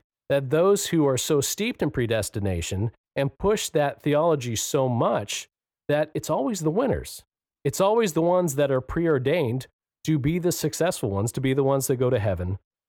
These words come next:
to be the ones who are the champions and the salvation belongs to them, blah, blah, blah, blah, blah.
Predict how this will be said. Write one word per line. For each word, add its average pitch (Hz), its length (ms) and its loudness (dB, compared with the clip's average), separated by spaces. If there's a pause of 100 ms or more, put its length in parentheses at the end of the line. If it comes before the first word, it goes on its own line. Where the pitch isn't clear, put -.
to 139 100 -2
be 135 160 0
the 147 100 2
ones 139 300 2
who 131 140 0
are 131 120 2
the 151 80 -2
champions 110 600 -2
and 127 140 0
the 120 40 -6
salvation 117 560 -2
belongs 117 340 -2
to - 40 -20
them, 101 240 -2
blah, 107 180 -2
blah, 104 140 -2
blah, 101 140 -2
blah, 113 140 -2
blah. - 280 -4